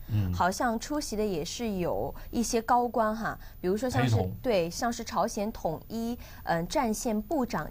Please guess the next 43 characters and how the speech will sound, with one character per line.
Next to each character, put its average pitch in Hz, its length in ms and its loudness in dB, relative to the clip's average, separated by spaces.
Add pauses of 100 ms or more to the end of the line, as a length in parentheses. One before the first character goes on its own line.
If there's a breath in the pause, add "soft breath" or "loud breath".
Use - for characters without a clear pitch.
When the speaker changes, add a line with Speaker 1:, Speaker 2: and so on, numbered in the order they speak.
Speaker 2:
金 285 320 0
英 294 220 -2
哲， 165 320 0
朝 196 200 0
鲜 180 240 -2
最 285 280 -2
高 214 180 2
人 185 160 0
民 196 380 -2
会 214 260 0
议 190 220 -4
外 190 200 0
交 208 200 -2
委 165 100 -2
员 151 140 -4
会 220 160 -2
委 160 300 -4
员， 143 360 0 (300 loud breath)
嗯， 170 280 4
李 156 120 -2
柱 214 180 -2
庸， 233 220 2 (300 loud breath)
嗯， 175 220 2
朝 202 200 0
鲜 175 260 0
劳 170 180 2
动 294 220 -2
党 180 260 0
委 180 140 -2
员 156 220 -2
会 214 640 -2
长 139 300 -2
朴 170 280 0
泰 - 240 -2
成， 170 340 0 (240 loud breath)
朝 233 200 2
鲜 185 280 0
外 233 220 2
务， 175 260 -2 (380)
呃， 175 260 2
外 240 220 0
务 220 100 -2
相 - 300 0